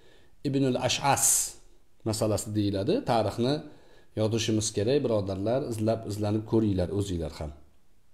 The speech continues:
Bu zot, e, Hajjojga qarshi qo'shin bilan hujum qilgan. Avvalo Hajjojni qo'l ostida bo'lgan, keyinchalik Hajjojga itoat qilmasdan, Hajjojni zulmiga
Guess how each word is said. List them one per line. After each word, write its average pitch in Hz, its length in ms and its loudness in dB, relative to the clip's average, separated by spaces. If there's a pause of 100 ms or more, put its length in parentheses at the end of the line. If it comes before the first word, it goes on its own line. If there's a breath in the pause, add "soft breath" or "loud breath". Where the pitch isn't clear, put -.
(1400 soft breath)
Bu 151 180 8
zot, 214 280 10 (280)
e, 117 360 2
Hajjojga 143 760 4
qarshi 143 560 4 (520)
qo'shin 160 420 6
bilan 139 320 6
hujum 143 320 6
qilgan. 80 280 -4 (1500)
Avvalo 165 420 12
Hajjojni 151 520 4
qo'l 156 140 8
ostida 135 320 8
bo'lgan, 143 300 8 (880 loud breath)
keyinchalik 147 440 10
Hajjojga 139 460 4
itoat 123 380 6
qilmasdan, 143 540 4
Hajjojni 127 640 4
zulmiga 123 540 6